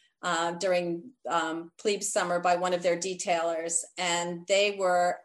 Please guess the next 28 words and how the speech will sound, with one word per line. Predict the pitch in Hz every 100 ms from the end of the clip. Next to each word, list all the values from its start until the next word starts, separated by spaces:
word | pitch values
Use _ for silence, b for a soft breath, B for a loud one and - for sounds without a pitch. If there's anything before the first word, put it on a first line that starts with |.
| _ - -
uh, | 175 175 175
just | 214 208 - -
an | 190
incredible | 175 175 - - - 233 220 214 208 208 196 190 -
trio | - 208 185 170 170 170
to | 190
watch | 180 180 170 175 196
over | 180 185
four | 180 190 180
years. | 175 165 165 165 170 B B B B B
Their | 196 190
loyalty | 185 202 214 254 262 285 254
to | 269
each | 262 254
other, | 254 240 240 233 -
their | 180 170
friendship, | - 208 208 214 - 208 214 _ -
their | 170 156 -
mutual | 196 233 226 220 190
support | - 160 - 202 185 180 b b b -
was | 190 185 175 175 175 - -
so | - - 226 220
beautiful. | 208 185 175 170 170 165 170 185 -
And | 196 185 185 180 180 185 175 b b b
so | - 240 220 -
I | 262 285
honor | 220 220 214 196
them | 185 180 175 175 175